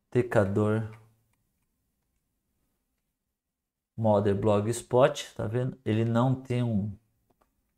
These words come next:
um salve de login, ó. Vamos pôr aqui.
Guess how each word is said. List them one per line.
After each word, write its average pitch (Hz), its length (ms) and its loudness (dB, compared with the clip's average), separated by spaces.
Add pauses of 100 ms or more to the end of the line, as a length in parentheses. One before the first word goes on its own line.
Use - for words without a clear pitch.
(340)
um 117 100 -2
salve 110 440 4
de 107 120 -2
login, 123 500 0
ó. 113 220 -4 (200)
Vamos 107 240 -6
pôr 101 140 -4
aqui. 143 440 -6